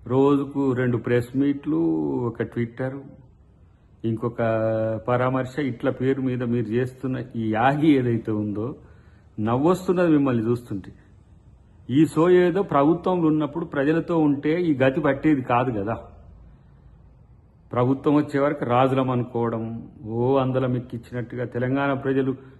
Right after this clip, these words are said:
మీకు అవకాశం ఇస్తే అందలం ఎక్కి వాళ్ళని అనగదొక్కే కుట్రలు చేస్తుంది.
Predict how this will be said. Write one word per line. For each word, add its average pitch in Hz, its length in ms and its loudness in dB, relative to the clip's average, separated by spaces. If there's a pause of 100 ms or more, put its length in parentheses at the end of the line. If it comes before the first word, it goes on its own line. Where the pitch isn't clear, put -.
(120)
మీకు 120 220 -2
అవకాశం 139 560 0
ఇస్తే 180 520 -8 (380)
అందలం 143 420 4
ఎక్కి 160 360 -4
వాళ్ళని 151 440 2
అనగదొక్కే 143 520 2
కుట్రలు 120 380 -4
చేస్తుంది. 107 460 -8